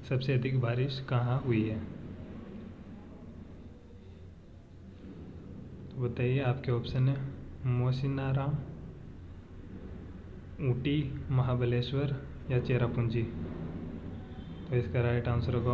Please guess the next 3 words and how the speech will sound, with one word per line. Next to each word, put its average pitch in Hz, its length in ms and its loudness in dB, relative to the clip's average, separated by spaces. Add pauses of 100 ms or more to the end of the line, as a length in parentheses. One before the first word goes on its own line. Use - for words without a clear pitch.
option 131 420 2 (520)
सी, 127 220 2 (540)
महाबलेश्वर। 117 800 2